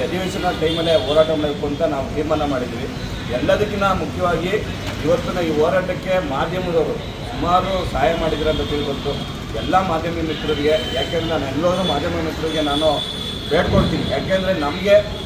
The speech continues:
ಇವತ್ತೇನಾದ್ರೂ ಸಹಾಯ ಮಾಡೋದು ಅಂದ್ರೆ ಮಾಧ್ಯಮದವರು. ಯಾರು ರಾಜಕಾರಣಿಗಳು ಮಾಡಲ್ಲ, ಯಾವ ವ್ಯಕ್ತಿಗಳು ಮಾಡಲ್ಲ, ಯಾರೂ ಕೂಡ ತಲೆ ಕೆಡಿಸ್ಕೊಳಲ್ಲ. ಕೇವಲ ನಮಗೆ ಆಗಸ್ಟ್ ಹದಿನೈದು ಒಂದು ಟೋಪಿ ಹಾಕಿ ಸನ್ಮಾನ ಮಾಡ್ತಾರೆ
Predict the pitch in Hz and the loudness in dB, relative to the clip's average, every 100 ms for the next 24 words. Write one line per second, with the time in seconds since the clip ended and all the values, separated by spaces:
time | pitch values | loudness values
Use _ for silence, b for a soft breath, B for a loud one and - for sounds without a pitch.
0 | - 139 139 156 180 190 208 196 143 160 | -4 -4 0 0 2 2 2 2 2 2
1 | 190 190 180 170 165 156 185 143 139 151 | 2 2 2 2 2 2 0 0 -2 -2
2 | 135 117 - 160 160 160 - - - 127 | -2 -6 -6 -6 -6 -6 -8 -8 -4 0
3 | 151 139 156 170 165 170 165 165 160 160 | 0 0 -2 0 -2 0 0 2 2 4
4 | 165 - 151 - - 170 165 165 160 156 | 4 4 2 -2 -4 -2 0 0 2 2
5 | 165 180 - - - - 143 208 226 208 | 4 2 2 -8 -6 -2 2 6 6 6
6 | 190 175 160 160 151 156 135 127 - - | 0 2 0 0 -2 -2 -4 -4 -4 0
7 | 175 180 175 165 170 165 143 165 175 165 | 2 2 0 -2 0 2 2 0 0 -2
8 | 151 170 165 160 143 165 165 175 160 - | -2 -2 0 0 0 0 0 0 -2 -2
9 | 143 147 160 151 147 156 147 | -2 0 0 -2 -2 0 0